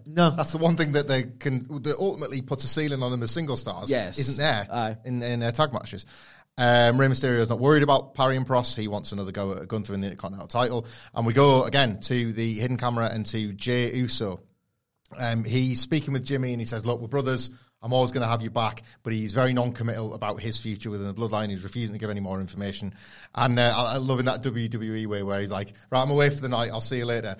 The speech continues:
Speaker 2: and walks out of shot. And then Paul Heyman, like, is sneaking from behind the back, but, like, Jey Uso must still be walking down that
Speaker 1: Yes.
Speaker 2: corridor. They must be having this conversation. Everything happens
Speaker 1: Stupid.
Speaker 2: so quickly.
Speaker 1: It's stupid.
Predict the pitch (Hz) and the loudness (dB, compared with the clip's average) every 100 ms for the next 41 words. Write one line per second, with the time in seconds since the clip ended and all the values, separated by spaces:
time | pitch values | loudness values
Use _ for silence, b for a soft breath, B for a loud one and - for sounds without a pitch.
0 | b - 120 117 135 117 110 - 107 - | b -4 -2 0 0 -2 -4 -4 -4 -4
1 | b 120 113 135 123 123 120 113 113 123 | b -10 0 2 2 0 -2 -4 -4 -4
2 | 117 - 123 - b b - 160 151 135 | -4 -4 -4 -6 b b -4 -2 -2 -4
3 | 139 127 131 127 127 110 107 - 135 120 | -2 0 0 0 0 0 -2 -6 -6 -2
4 | 123 - - _ _ _ - 147 135 123 | -4 -4 -16 _ _ _ -4 -2 0 -2
5 | 117 - 139 123 123 127 120 120 117 160 | -2 0 -2 0 2 0 2 0 2 6
6 | 160 127 101 - - 156 170 160 151 151 | 8 8 4 0 -2 2 2 2 2 2
7 | 151 147 147 143 135 131 170 180 165 165 | 2 0 0 0 0 0 2 4 4 4
8 | 165 - 262 190 190 143 190 185 127 110 | 4 6 8 10 8 8 2 0 -2 6
9 | 196 202 - - - 285 339 320 202 175 | 6 6 4 4 8 10 10 12 10 8